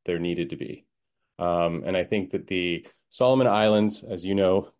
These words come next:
the security pact with China and, and all the things that happened there, I think that's what really motivated the administration to really engage. Um, and I think that was, that was potentially one of the, the big shortcomings,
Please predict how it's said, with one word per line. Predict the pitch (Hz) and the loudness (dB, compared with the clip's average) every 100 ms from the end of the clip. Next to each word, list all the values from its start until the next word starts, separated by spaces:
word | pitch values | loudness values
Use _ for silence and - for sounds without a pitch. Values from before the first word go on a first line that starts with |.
| - | -4
the | 95 95 | -2 -2
security | 90 92 101 101 | -4 -10 -6 -4
pact | 98 95 90 | 0 0 0
with | 95 | -6
China | - 95 92 95 92 | -4 -2 -2 -2 -2
and, | 87 87 78 | -4 -6 -8
and | 92 | -4
all | 95 95 | -2 -2
the | 90 | -2
things | 98 92 | -6 -6
that | 82 | -6
happened | 92 87 87 85 | -4 -4 -4 -2
there, | 92 90 87 85 | 0 2 0 -2
I | 90 | -6
think | 117 - | -8 -4
that's | 101 98 98 | 0 0 -2
what | 110 92 | -6 -6
really | 98 95 | -6 -4
motivated | 87 82 85 90 98 98 104 - _ _ _ _ _ _ | -4 -4 -4 -4 -2 -2 -6 -10 _ _ _ _ _ _
the | 101 | -4
administration | 98 98 101 104 98 98 101 95 | -2 0 -2 0 0 0 -4 -8
to | - 92 | -6 -4
really | 90 92 90 87 | -2 -2 -2 -4
engage. | 87 85 90 107 123 - - _ _ | -6 -4 -2 -2 -4 -12 -18 _ _
Um, | 98 95 90 92 90 | -4 -2 0 -2 -4
and | 95 98 | -4 -2
I | 92 | -2
think | 110 95 | -2 -2
that | 98 98 - | 0 0 -2
was, | 95 90 - - _ _ _ _ _ - | -4 -4 -10 -18 _ _ _ _ _ -2
that | 120 139 | 0 2
was | 135 | 0
potentially | - 131 127 117 117 107 | -2 0 0 0 -2 0
one | 101 | 0
of | 95 | -2
the, | 92 95 92 95 98 _ - | -2 0 0 -4 -10 _ -12
the | |
big | 101 113 - | -6 -6 -4
shortcomings, | 117 127 - 98 87 85 - | -2 -2 -4 -6 -6 -10 -16